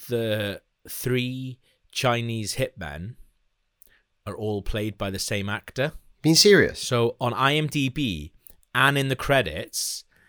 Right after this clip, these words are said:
Speaker 1: there is only one Chinese hitman, and that's Mark C. Wong.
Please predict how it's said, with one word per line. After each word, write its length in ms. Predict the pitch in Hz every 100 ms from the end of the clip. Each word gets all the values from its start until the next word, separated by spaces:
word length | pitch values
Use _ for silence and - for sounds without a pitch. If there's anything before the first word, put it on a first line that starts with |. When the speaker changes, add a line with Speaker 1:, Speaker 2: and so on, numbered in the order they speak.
| -
Speaker 1:
there 220 | 110 117
is 160 | 117 113
only 260 | 127 131 131
one 460 | 107 120 131 135
Chinese 600 | - 135 123 120 117 104
hitman, 520 | 131 127 95 78 73 98 - _ _ _ _ _ _
and 120 | 104 107
that's 200 | 101 -
Mark 340 | 107 107 -
C. 320 | - - 110 110
Wong. 420 | 107 104 139